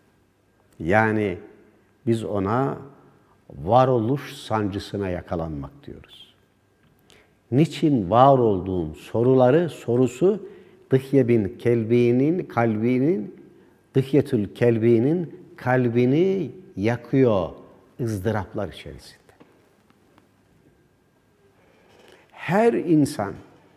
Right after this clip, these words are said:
hayatın belirli süreçlerinde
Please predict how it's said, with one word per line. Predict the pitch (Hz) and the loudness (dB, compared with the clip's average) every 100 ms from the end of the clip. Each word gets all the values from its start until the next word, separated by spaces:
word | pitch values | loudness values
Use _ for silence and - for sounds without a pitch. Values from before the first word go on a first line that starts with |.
| _ _ _ | _ _ _
hayatın | - - 139 151 151 196 190 160 123 | -10 0 4 6 4 2 0 0 2
belirli | 135 156 160 175 | 4 4 2 -2
süreçlerinde | - 135 127 - 127 117 117 113 110 95 | -4 -2 -2 -2 -2 0 2 2 0 -2